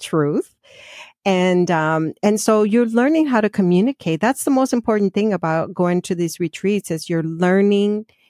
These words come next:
you're given tools that you can practice and learn how to check in, but also just, um,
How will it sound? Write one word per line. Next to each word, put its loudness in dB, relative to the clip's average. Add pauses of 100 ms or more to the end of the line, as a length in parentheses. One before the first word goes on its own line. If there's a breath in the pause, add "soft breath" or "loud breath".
you're 0
given 0
tools 0
that -2
you 0
can -6
practice -6 (540 loud breath)
and 0
learn -2
how 0
to -4
check -6
in, 0
but 0
also 0
just, -4
um, 0